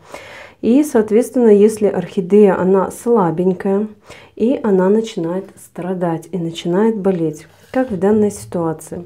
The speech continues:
Сразу скажу о том, что эта орхидея не моя. Вчера я ходила в гости к соседке и увидела вот такую ситуацию. Еще раньше я видела, что у орхидеи начинаются проблемы. Я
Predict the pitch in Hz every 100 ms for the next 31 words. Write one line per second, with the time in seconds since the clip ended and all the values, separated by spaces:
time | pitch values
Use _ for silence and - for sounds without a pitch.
0 | - - - - - - - 214 214 208
1 | 196 196 - 196 202 262 262 240 - 214
2 | 214 196 - 185 196 208 220 220 185 190
3 | 190 202 214 - - - 226 226 233 208
4 | 202 202 190 202 196 170 180 196 202 -
5 | - - 247 233 180 160 - 226 285 285
6 | - - - - - - - 226 277 302
7 | 320 320 - 190 190 196 202 254 240 220
8 | 196 226 196 - 214 214 - 190 175 -
9 | - _ - 196 - 226 202 185 - 185
10 | 190 190 185 165 160 156 - 190 160 156
11 | - 170 170 165 156 190 226 220 - 185
12 | 170 165 - - 160 185 180 156 156 -
13 | - - _ 180 165 190 262 262